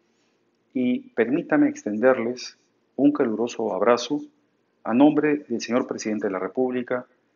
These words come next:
del señor Ministro de Relaciones Exteriores y del mío propio. Estoy aquí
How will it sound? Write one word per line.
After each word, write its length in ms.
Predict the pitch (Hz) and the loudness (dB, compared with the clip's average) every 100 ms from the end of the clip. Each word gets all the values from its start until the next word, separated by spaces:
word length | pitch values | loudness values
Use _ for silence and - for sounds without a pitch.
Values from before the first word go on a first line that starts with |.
| _ _ | _ _
del 140 | 113 104 | -4 -4
señor 460 | 113 127 147 - | 0 0 0 -4
Ministro 520 | 113 113 139 139 135 113 | -4 2 2 2 -2 -2
de 40 | |
Relaciones 460 | 104 101 127 110 107 | 0 -2 -2 -6 -6
Exteriores 720 | - 104 127 127 131 - - _ _ | -4 2 4 4 0 -6 -16 _ _
y 160 | 123 123 | -6 -2
del 140 | 113 | 0
mío 240 | 107 110 98 | 2 0 0
propio. 280 | 95 - - _ _ _ _ _ _ _ _ _ | -2 -4 -14 _ _ _ _ _ _ _ _ _
Estoy 520 | - - 131 139 143 - | -16 0 4 4 2 -6
aquí 460 | - 135 180 208 | -4 -4 -4 -8